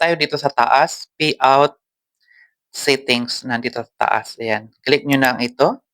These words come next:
yung payout settings. Ayan, tapos, ayan, nandito na tayo sa ating payment method. So, i-click nyo lang ito, guys.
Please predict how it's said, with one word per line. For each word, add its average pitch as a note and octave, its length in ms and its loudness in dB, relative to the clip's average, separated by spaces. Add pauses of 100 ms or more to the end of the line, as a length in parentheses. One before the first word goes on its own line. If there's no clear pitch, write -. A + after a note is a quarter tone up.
(640)
yung B2+ 320 -4
payout A#2+ 480 -2 (1400)
settings. C#3 800 -2
Ayan, B2+ 560 0
tapos, C3+ 640 2 (400)
ayan, E3 160 4
nandito C#3 340 0
na C#3+ 140 0
tayo C3+ 240 2
sa B2+ 240 0
ating B2+ 340 -2
payment C#3 540 0
method. A#2 480 -2
So, - 180 -2
i-click D3+ 380 0
nyo D3+ 100 0
lang D3 220 0
ito, C3+ 240 -6
guys. C#3 520 -6